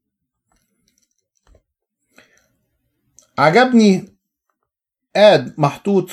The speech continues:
على كوفيد ناينتين، لأن كوفيد ناينتين لو نبص لجاشوا واحد تسعة،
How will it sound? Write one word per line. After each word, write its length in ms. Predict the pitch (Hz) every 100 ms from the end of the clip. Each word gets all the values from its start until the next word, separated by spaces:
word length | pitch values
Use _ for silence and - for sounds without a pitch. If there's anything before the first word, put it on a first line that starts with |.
| - - _ _ _ -
على 240 | 135 139
كوفيد 360 | 135 202 160 147
ناينتين، 760 | 143 147 143 214 220 196 - _ _ _ _ _ _ _ _ _ _ _ _ _ -
لأن 220 | 151 160
كوفيد 360 | 165 240 233 190
ناينتين 720 | 180 175 165 208 185 120 - _ _ _ _ _ _ _ _ _ _ _ _ _ _ _ _ _ _ _ _
لو 180 | 143 156
نبص 420 | 151 170 233 -
لجاشوا 640 | 185 139 175 208 - 143 113 - _ _ _ _ _ _ _ _ _ _ _ _ _ -
واحد 420 | 156 180 180 -
تسعة، 520 | 208 202 208 196 -